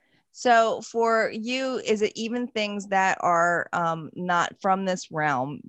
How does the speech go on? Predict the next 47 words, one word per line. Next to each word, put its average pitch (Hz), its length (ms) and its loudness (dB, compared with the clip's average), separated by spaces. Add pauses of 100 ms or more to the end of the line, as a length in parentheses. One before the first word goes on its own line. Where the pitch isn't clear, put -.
(160)
can 165 160 0
be 143 140 -4
cleared 98 460 -8
in 151 160 -4
that 123 300 -4
when 147 160 -4
it's 147 160 -8
involved? 131 560 -4
Because 165 280 -4
I 180 160 0
have, 196 340 2 (240)
I 175 120 4
have 175 380 2
seen 190 420 -6
stories 202 680 2
or 160 100 0
heard 196 280 -2
stories 156 480 -4
too, 170 480 -2
where 156 220 0
there 156 220 -2
are 180 380 0
things 160 380 -6
involved 147 680 -2 (420)
that 156 100 0
are 156 120 -2
older 139 260 -6
than 139 180 -8
dirt, 139 300 -4
whether 139 200 -4
it's 127 140 -12
demons 143 400 -8
and 147 100 -8
so 139 320 -6
forth, 131 360 -4
that 143 260 0 (340)
have, 156 320 -2
it's, 110 320 -14
you 185 120 -4
know, 143 140 -2
it's 147 120 -4
just, 156 220 -8
is 151 160 -4
what 139 140 -8
it 135 120 -4
is. 113 520 -6
So 170 180 -2